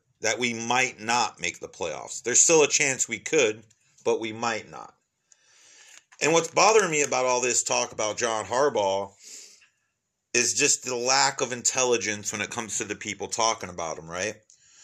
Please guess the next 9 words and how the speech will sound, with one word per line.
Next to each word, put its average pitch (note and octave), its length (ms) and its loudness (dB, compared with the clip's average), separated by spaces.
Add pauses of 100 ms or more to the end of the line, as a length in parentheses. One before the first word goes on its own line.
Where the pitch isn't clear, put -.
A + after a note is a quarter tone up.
(280)
So - 160 2
everyone's C#3 380 6
like, B2 200 6
"Oh, D#3+ 280 8
he's C#3+ 220 0
just E3 340 2
a, C#3 260 4 (300)
he's C#4 240 0
just, A3+ 360 4